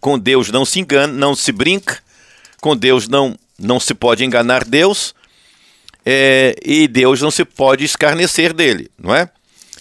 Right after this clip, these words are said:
Amazias, Amazias é um rei de Judá. Tinha vinte e cinco anos de idade quando se tornou rei de Judá. Ele, é, governou vinte e nove anos em Jerusalém.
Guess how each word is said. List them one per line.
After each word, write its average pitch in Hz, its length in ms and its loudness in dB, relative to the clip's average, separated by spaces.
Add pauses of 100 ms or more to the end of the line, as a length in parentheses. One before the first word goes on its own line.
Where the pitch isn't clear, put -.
(260)
Amazias, 156 1160 0 (260)
Amazias 135 580 0
é 156 40 2
um 147 80 0
rei 135 180 0
de 135 100 -4
Judá. 120 500 2 (1900)
Tinha 151 300 2
vinte 160 280 0
e 151 60 0
cinco 131 360 -2
anos 147 260 2
de 117 100 -2
idade 127 540 2
quando 139 460 0
se 139 160 -2
tornou 120 440 0
rei 123 200 0
de 117 80 -4
Judá. 92 420 -2 (720)
Ele, 123 220 -2 (340)
é, 107 880 2
governou 127 720 2
vinte 127 380 -4
e 139 60 -2
nove 110 280 0
anos 110 220 0
em 110 100 0
Jerusalém. 107 600 0